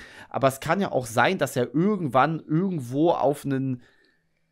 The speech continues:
defektes Man of Iron Schiff gestoßen ist, was irgendwie im Weltall ohne Energie rumtrieb und das Ding einfach abgeschleppt hat. Kann ja sein.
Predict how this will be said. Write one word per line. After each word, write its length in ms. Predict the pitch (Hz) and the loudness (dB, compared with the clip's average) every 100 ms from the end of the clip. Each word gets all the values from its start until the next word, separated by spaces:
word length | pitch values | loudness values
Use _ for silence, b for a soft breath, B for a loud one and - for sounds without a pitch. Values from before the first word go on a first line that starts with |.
| _ | _
defektes 600 | - 127 - 160 165 151 | -4 -4 0 0 0 -4
Man 140 | 135 135 | -2 0
of 100 | 131 - | 0 -2
Iron 200 | 190 135 | 0 0
Schiff 220 | 135 123 | -4 -4
gestoßen 580 | 131 - 127 131 131 151 | -8 -8 -4 -4 -4 -4
ist, 220 | 156 156 | -4 -4
was 140 | 127 | -6
irgendwie 200 | 143 135 | -6 -6
im 80 | 127 | 0
Weltall 440 | 143 175 104 135 | 0 0 0 0
ohne 260 | 123 131 131 | 0 -2 -2
Energie 280 | 127 123 160 | -2 -4 -4
rumtrieb 600 | 156 127 123 - - 160 | -2 -2 -4 -10 -10 -8
und 100 | 143 | -6
das 140 | 127 - | -6 -6
Ding 140 | 127 | -8
einfach 160 | 120 127 | -4 -4
abgeschleppt 520 | - - - 107 - | -4 -10 -8 -8 -8
hat. 120 | - | -10
Kann 100 | - | -6
ja 100 | 113 127 | -4 -2
sein. 260 | 156 143 | -4 -6